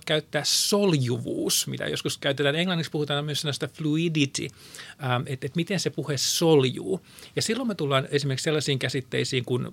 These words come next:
puhenopeus, kuinka nopeasti meiltä tulee sanoja, missä meillä on taukoja, ovatko ne tauot oikeassa kohdissa, ovatko ne tauot pitkiä, miten me korjataan omaa puhetta, miten me toistetaan sanoja.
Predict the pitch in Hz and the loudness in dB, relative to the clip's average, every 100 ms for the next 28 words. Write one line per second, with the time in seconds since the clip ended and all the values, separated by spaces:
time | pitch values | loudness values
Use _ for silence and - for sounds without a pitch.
0 | - 147 151 123 120 131 175 190 214 - | -6 -4 -2 -2 -2 -4 -2 -2 -2 -4
1 | - - - 196 151 135 135 202 196 - | -10 -18 -6 -2 0 0 -2 -4 -6 -4
2 | 180 175 175 170 165 180 170 170 170 - | -4 -2 -2 -2 -2 -2 -2 -2 -4 -8
3 | - - - 165 - - 131 123 127 131 | -20 -16 -6 -4 -2 -2 -2 -4 -6 -2
4 | 143 160 - 175 190 - 139 151 143 127 | 0 0 0 0 0 0 0 0 -2 -6
5 | 143 139 139 143 - 151 127 - - - | -2 -2 -2 -8 -4 -4 -4 -6 -8 0
6 | 160 175 190 175 - 190 135 131 139 135 | 0 0 -2 -2 -2 -2 -4 -4 -6 -8
7 | 135 - - - - 190 - - 190 190 | -6 -6 -6 -10 -10 -10 -10 -8 -4 -4
8 | - - - 139 143 120 - 156 180 196 | -6 -16 -10 -4 -2 -2 0 2 2 2
9 | 175 175 165 160 160 156 165 160 165 - | -2 0 -2 -2 -2 -2 -4 -4 -6 -4
10 | 143 135 127 110 - 147 170 - 160 160 | -6 -4 -6 -8 0 2 2 -2 -6 -6
11 | 156 160 151 151 | -2 -2 0 2